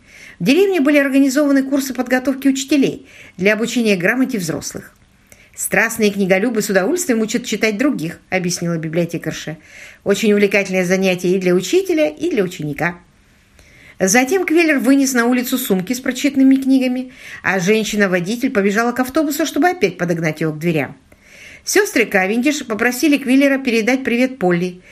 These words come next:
и справились о здоровье Брута и Каты. Рода вручила ему список абсурдных заголовков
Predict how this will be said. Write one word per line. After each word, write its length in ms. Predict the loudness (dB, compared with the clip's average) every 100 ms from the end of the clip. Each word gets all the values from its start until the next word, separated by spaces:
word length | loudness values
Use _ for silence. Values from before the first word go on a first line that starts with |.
| -20 -6
и 160 | -2 -2
справились 680 | 0 0 2 0 -2 -4 -6
о 120 | -6
здоровье 380 | -2 0 2 0
Брута 640 | -2 -8 -2 2 2 0 -4
и 220 | -2 -4
Каты. 440 | -4 -6 -8 -10 -12 _ _ _ -20 -12 0
Рода 320 | 2 2 2
вручила 380 | 0 2 2 4
ему 200 | 2 0
список 400 | -2 -2 0 -2
абсурдных 440 | -2 -4 -2 -2
заголовков 640 | 0 0 0 -2 -4 -12